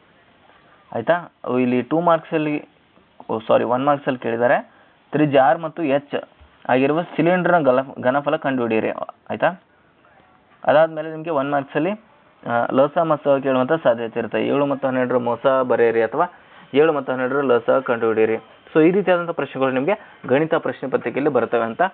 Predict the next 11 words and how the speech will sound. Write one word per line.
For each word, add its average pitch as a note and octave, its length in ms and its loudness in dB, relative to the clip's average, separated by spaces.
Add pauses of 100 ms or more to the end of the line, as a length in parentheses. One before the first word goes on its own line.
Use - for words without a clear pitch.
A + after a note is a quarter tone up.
(280)
ಹೇಳ್ಬೋದು, A#2 480 0
ಆಯ್ತಾ? D3+ 320 -2 (720)
So F3 100 4
ನಿಮಗೆ, C#3 460 2 (800)
ಆ, A2+ 120 0
ಯಾರಿಗಾದ್ರೂ D3 720 -2
ಈ C3 80 -4
ಒಂದು B2 300 0
ಕೀ D#3 260 0
ಆನ್ಸರ್‌ದು C3 420 -2
ಪೂರ್ತಿ A#2+ 440 -6